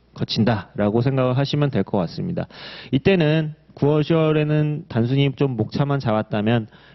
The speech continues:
이제 좀 뭐 십 점짜리 한 세 문제라도 직접 받아 보셔-, 그, 그 프린트, 아, 직접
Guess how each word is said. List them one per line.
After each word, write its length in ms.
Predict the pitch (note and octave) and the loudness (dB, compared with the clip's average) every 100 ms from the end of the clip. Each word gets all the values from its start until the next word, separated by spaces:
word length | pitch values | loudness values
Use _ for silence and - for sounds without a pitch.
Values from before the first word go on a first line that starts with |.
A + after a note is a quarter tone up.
| _ | _
이제 100 | A2+ | -2
좀 320 | G#2+ B2 B2 | 2 2 2
뭐 100 | G#2 | 2
십 180 | G#2 - | 0 0
점짜리 460 | F#3+ F#3+ E3+ C#3+ C3 | 0 0 0 0 0
한 140 | B2+ | 0
세 180 | B2 F3 | 0 2
문제라도 560 | F#3+ F#3 D#3 B2+ A2+ A#2 | 2 2 2 2 2 -2
직접 480 | C3 - A2 G2+ | -4 -2 0 0
받아 380 | - A2 B2+ B2 - _ | 0 0 0 -2 -6 _
보셔-, 340 | - A#2 C3 A#2+ _ _ _ - | 0 2 2 -2 _ _ _ -4
그, 260 | G#2 G2+ - _ _ _ _ | -2 -2 -4 _ _ _ _
그 140 | - G#2+ | -4 0
프린트, 500 | D3+ F#3 F#3+ E3 - | 2 2 2 0 0
아, 260 | A#2 G#2+ G#2 | 0 2 0
직접 320 | - - B2 | -2 -2 -4